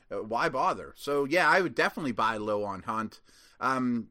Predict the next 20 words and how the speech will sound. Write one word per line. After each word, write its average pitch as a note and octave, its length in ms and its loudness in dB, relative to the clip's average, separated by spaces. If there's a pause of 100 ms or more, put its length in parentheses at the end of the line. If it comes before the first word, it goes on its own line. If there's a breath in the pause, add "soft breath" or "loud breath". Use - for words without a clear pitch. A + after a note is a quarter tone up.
really, A3 340 2
my B2+ 160 2
favorite D3+ 500 2
for B2 140 -10
the G2 80 -10
price D#3+ 300 -2
still G#2 260 -6
is F2+ 120 -10
Njoku. F2+ 540 -6
I've B2 200 -6
just A#2+ 160 -6
been G#2 160 -6
a F#2 40 -10
Njoku F#2+ 560 -10
fan F#2+ 280 -8
every F2+ 180 -10
step - 280 -10
of E2+ 40 -16
the E2 80 -10
way, G#2 400 -4